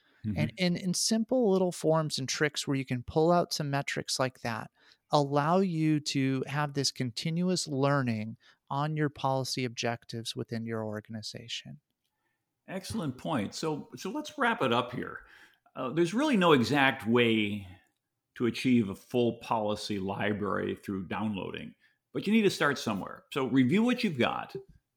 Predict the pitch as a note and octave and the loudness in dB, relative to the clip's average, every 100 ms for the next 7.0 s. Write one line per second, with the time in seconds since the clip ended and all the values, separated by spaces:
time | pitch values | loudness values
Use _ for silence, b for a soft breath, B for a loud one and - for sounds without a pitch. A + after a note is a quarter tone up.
0 | _ - - G3 A3 D3+ F3 F#3+ C3+ G2 | _ -12 -2 2 2 2 2 2 2 2
1 | F#2 F#2+ A2 G#2 A#2+ B2 B2 A2 G#2+ A2+ | 0 -2 -4 -4 -2 -2 0 -2 0 -2
2 | G#2+ G#2+ G#2 G2+ G2+ D3 F#3 F3+ - - | 0 0 0 0 0 0 -2 -4 -10 -16
3 | - _ _ _ - - - D3+ C#3+ - | -18 _ _ _ -8 -6 -2 0 0 -6
4 | - - G2 G#2+ C#3+ B2 A2 G#2 G2+ F#2+ | -12 -10 -4 -4 -2 0 0 0 0 0
5 | F#2 F#2+ F2+ - _ b b b b _ | 0 -2 -6 -10 _ b b b b _
6 | _ - B2 A#2+ E3 B2 B2+ F2+ - | _ -4 0 2 2 2 2 0 -6